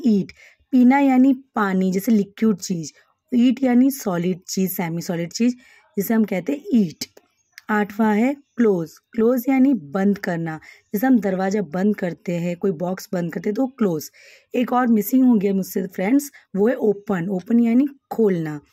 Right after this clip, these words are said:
जैसे दरवाज़ा खोलते हैं तो उसे कहते हैं ओपन। नाइन्थ है फ्लाई। फ्लाई यानी उड़ना। जो चिड़िया उड़ती है आसमान में, बर्ड्स उड़ते हैं, उसे कहते हैं उड़ना, फ्लाई। टेंथ है वॉक। वॉक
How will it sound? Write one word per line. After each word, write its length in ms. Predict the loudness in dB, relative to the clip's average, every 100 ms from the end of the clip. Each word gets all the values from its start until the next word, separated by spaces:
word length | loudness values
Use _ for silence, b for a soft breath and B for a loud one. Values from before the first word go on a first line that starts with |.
| _ _
जैसे 120 | -4 -2
दरवाज़ा 440 | -2 -2 -2 -4
खोलते 380 | -4 -6 -6 -8
हैं 80 | -6
तो 80 |
उसे 180 | -6 -6
कहते 240 | -8 -8 -6
हैं 80 |
ओपन। 420 | -4 -6 -10 -14 -14 b b b _ 0
नाइन्थ 380 | 2 2 0 0
है 100 | -2
फ्लाई। 520 | -2 -2 -2 -2 -8
फ्लाई 480 | -14 -4 -2 2 2
यानी 340 | 4 4 2 -4 -2
उड़ना। 520 | 2 4 2 0 -6 -16 b b b -4
जो 100 | -2
चिड़िया 460 | 0 0 2 2 2
उड़ती 440 | 0 -4 -4 -2
है 140 | -2 -2
आसमान 500 | -6 -6 -6 -4 -4
में, 240 | -6 -6
बर्ड्स 320 | -6 -6 -6
उड़ते 260 | -10 -6 -6
हैं, 100 | -6 B B B -8
उसे 240 | -2 -2
कहते 380 | -2 -6 -6 -4
हैं 240 | -2 -4
उड़ना, 520 | -2 0 0 0 -4
फ्लाई। 480 | -10 -4 -2 -2 -4 -10 b b b b -4
टेंथ 280 | 2 2 2
है 220 | 0 -2 -4 -10
वॉक। 440 | -4 -2 -2 -6 b b b _
वॉक 240 | -2 -2